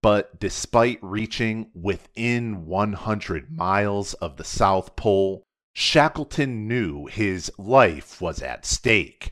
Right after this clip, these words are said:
and that he had to turn around in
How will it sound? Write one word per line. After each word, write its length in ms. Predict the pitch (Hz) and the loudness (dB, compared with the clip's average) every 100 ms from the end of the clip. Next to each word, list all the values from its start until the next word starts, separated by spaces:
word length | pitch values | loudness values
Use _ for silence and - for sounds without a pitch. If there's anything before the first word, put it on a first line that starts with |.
| - - | -12 -10
and 160 | 98 | -4
that 360 | 101 95 90 - | 0 2 0 -6
he 240 | - 120 107 | -14 -10 -8
had 420 | - 131 139 - | -2 2 2 0
to 80 | 147 | -10
turn 340 | - 117 107 | -8 -4 -4
around 640 | 104 98 73 69 - - - | -2 -4 -4 -8 -14 -20 -14
in 340 | 95 78 73 | -12 -10 -12